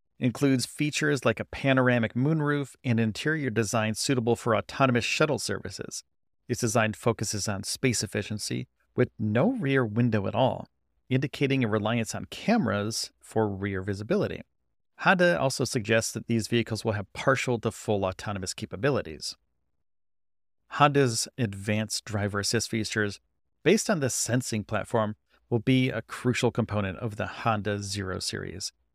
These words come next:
First introduced with the Honda Legend in Japan, the Level two system requires driver attention but will offer hands-free driving in certain conditions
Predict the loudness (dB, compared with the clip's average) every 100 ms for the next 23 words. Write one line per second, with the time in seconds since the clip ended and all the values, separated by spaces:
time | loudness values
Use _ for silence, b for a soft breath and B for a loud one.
0 | _ -2 2 2 2 0 0 0 0 0
1 | -4 -4 -6 0 4 4 2 2 2 4
2 | 2 0 -4 -6 -2 0 0 -4 _ _
3 | 0 4 6 6 4 -2 -2 -2 0 -2
4 | 0 0 0 -2 0 2 0 2 4 4
5 | 0 -6 -2 -4 0 -2 0 0 -2 -4
6 | -10 -2 0 0 -2 -4 -2 0 2 0
7 | -2 0 2 2 2 2 -2 -2 -2 -2
8 | -2 -2 -2 -2 -4 -6